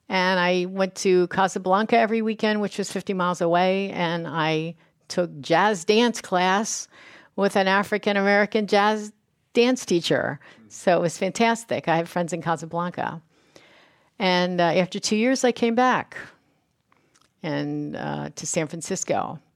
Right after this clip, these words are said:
But why, I felt like, uh, like a lot of the people who were in my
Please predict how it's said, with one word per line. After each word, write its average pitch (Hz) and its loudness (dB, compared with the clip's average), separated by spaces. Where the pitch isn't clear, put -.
But 165 0
why, 185 2
I 208 2
felt 233 0
like, 214 0
uh, - -10
like 202 -2
a 190 0
lot 180 2
of 208 0
the 214 0
people 202 -2
who 185 -2
were 165 -2
in 170 -4
my 156 0